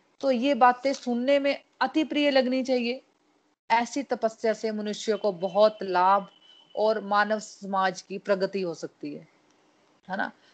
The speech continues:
देखो, हमारा जो वैदिक शास्त्र है, उसमें ज्ञान ही ज्ञान है, है ना? लेकिन हम लोगों को तो नॉलेज ही नहीं थी। मसा-, अभी शुरू हुआ है, मतलब कुछ टाइम से हम भगवत गीता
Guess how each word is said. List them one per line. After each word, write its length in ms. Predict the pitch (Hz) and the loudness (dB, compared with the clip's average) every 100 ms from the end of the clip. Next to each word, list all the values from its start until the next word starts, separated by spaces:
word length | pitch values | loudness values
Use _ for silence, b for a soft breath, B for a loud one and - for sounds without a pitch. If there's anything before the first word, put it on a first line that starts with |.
| _ 202 | _ -4
देखो, 180 | 202 | 0
हमारा 360 | 220 208 208 226 | 2 6 8 8
जो 120 | 233 | 4
वैदिक 400 | 202 214 202 233 | 4 2 2 -2
शास्त्र 460 | - 196 - 202 185 | -2 -2 -2 -4 -2
है, 220 | 180 - _ _ _ _ _ _ _ _ - - | -4 -10 _ _ _ _ _ _ _ _ -20 -10
उसमें 340 | 220 - 240 185 | -10 -4 -4 4
ज्ञान 320 | 214 214 220 | 6 8 6
ही 80 | 220 | 4
ज्ञान 340 | 190 165 160 | 4 2 -2
है, 120 | 170 - _ 175 | -14 -20 _ -10
है 60 | |
ना? 100 | 208 | -4
लेकिन 280 | 190 196 214 | -2 -2 -2
हम 140 | 196 | -2
लोगों 240 | 202 208 214 | -2 0 0
को 120 | 220 | -2
तो 120 | 220 | 0
नॉलेज 360 | 214 220 240 240 | 2 4 4 2
ही 60 | |
नहीं 120 | 233 226 | -2 -4
थी। 300 | 214 214 185 | -6 -10 -6
मसा-, 680 | 196 202 208 - 190 185 - | -4 -2 -2 -4 -8 -8 -4
अभी 240 | 214 233 | -2 -2
शुरू 220 | 220 220 | 0 0
हुआ 180 | 196 180 | 4 4
है, 120 | 190 | 4
मतलब 200 | 175 175 | 2 -2
कुछ 200 | 175 175 - | -4 -4 0
टाइम 200 | 180 175 | 0 -2
से 200 | 190 180 | -4 -4
हम 140 | 170 | -2
भगवत 280 | 165 170 165 | -4 -4 -6
गीता 300 | 170 165 | -4 -4